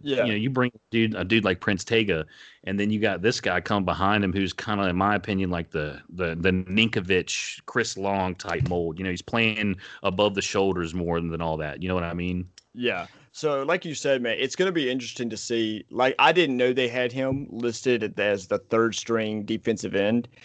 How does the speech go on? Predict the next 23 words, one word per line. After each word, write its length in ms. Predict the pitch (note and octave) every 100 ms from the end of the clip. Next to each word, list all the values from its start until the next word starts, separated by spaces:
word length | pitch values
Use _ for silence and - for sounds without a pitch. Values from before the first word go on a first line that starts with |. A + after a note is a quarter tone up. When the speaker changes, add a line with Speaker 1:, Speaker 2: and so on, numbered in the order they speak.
| -
Speaker 2:
Yeah, 180 | G2+ A2+
Speaker 1:
It 120 | C#3+
is 200 | C#3+ D#3
Speaker 2:
it 40 | F3+
Speaker 1:
gonna 100 | E3+
be 140 | C#3
Speaker 2:
is. 40 |
Speaker 1:
interesting 300 | C#3+ C3 E3+
because 260 | D3 C#3 A#2+ - - - _ -
I 140 | D#3
don't 240 | G#3+ G3+
remember 420 | D3+ C3+ C3+ C#3+ B2+
how 320 | - C#3 C#3
much 420 | B2+ B2+ B2+ -
this 200 | B2+ A2
guy 180 | A#2+ A2+
played 320 | - A#2+ A#2+
with 140 | G#2+
his 180 | - G2+
hand 320 | G#2 A#2 A2+
in 80 | F#2+
the 80 | E2+
ground. 440 | E2+ E2+ - -